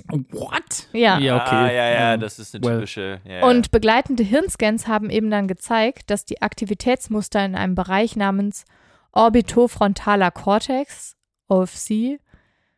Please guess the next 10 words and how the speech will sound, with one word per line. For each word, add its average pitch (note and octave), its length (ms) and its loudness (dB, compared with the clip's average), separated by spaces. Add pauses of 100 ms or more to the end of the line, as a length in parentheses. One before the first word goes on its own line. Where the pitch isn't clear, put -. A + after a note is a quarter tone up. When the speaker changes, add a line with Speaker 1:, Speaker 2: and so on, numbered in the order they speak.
(180)
Speaker 2:
der G#3+ 380 2
eben G#3 180 4
auch - 140 0
an F#3+ 160 0
der F#3 100 2
Belohnungsverarbeitung F3 1300 0
beteiligt F3+ 500 -2
ist, - 220 -6
die - 40 -8
Beschaffenheit G3+ 760 -2